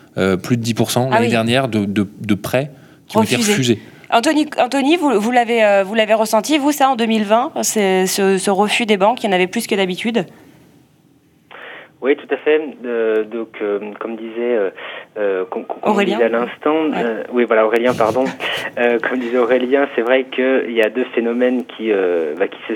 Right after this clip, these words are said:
Speaker 3: sont liés pour, euh, euh, pour arriver à ce, à ce chiffre-là. C'est, euh, bah, début deux mille vingt, les recommandations H C S F qui, euh, limitent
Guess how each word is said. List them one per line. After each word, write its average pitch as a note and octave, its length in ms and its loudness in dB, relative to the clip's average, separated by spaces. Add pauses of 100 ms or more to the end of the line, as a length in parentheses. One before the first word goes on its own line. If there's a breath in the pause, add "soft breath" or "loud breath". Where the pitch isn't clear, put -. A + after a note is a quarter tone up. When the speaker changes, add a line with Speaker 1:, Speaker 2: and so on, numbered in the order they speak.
Speaker 3:
sont A#2 140 -4
liés B2 320 0
pour, G#2+ 420 -2
euh, F2 180 0 (400 loud breath)
euh, D2+ 600 -4 (100)
pour G#2+ 140 0
arriver A2 260 0
à G#2 80 2 (140)
ce, G#2+ 40 0
à G2+ 120 0 (100)
ce A2 60 -6 (160)
chiffre-là. C#3 560 0 (560 loud breath)
C'est, A#2 260 2
euh, G2 180 2
bah, F2+ 200 2 (160)
début B2+ 240 -4
deux B2+ 100 0
mille A#2+ 240 -2
vingt, B2+ 340 0
les A2 140 -2
recommandations G#2+ 540 -2
H G2+ 80 -4 (120)
C G#2 160 -2 (120)
S B2 100 -2
F - 40 -6 (140)
qui, G#2 200 -4
euh, F2+ 100 2
limitent A2+ 380 -4